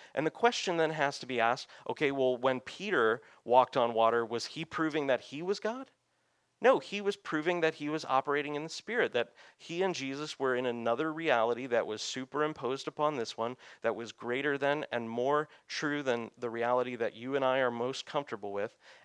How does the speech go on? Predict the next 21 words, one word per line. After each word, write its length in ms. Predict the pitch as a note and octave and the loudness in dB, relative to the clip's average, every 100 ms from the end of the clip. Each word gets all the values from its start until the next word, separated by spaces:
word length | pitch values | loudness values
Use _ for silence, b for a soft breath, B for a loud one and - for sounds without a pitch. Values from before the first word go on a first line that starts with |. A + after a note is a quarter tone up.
| - | -6
and 140 | B2+ | 0
that 200 | C3+ - _ | 0 -2 _
Peter 480 | - F#3 G#3+ C3+ B2+ | -16 -8 0 2 2
was 280 | C3 A#2+ A2 _ - | 0 -4 -6 _ -16
living 640 | A#2 A#2+ D#3+ D#3 D#3 D3 - | -12 -4 -2 0 -2 -6 -6
in 160 | C3 | -4
accordance 580 | B2+ - C#3 C3+ B2 - | -4 -2 -2 -2 -2 -6
with 240 | A#2 A2+ - | -4 -4 -4
the 100 | G#2+ | -10
Spirit 680 | - - B2 A2+ - - _ _ _ _ _ | -10 -8 -4 -4 -4 -12 _ _ _ _ _
that 100 | G#2 | -8
Jesus 380 | G#2 A2+ G#2 - | -8 -10 -12 -12
was 120 | G#2 | -4
operating 500 | G#2 G#2+ G#2+ F#2 F#2 | -2 -2 -2 -6 -10
in. 100 | F2+ - _ _ _ _ _ _ _ _ _ _ _ _ - b b b b b b | -16 -20 _ _ _ _ _ _ _ _ _ _ _ _ -20 b b b b b b
So 340 | - E3+ D#3+ - _ | 4 4 4 -2 _
I'm 180 | D3+ G3 | 4 4
convinced 460 | G3+ D3+ D#3+ D3+ | 0 2 2 2
that 100 | B2+ | -4
Jesus 460 | A#2 C3 D#3 C#3+ A#2+ - | -6 -6 -4 -6 -8 -8
is 200 | C3 | -8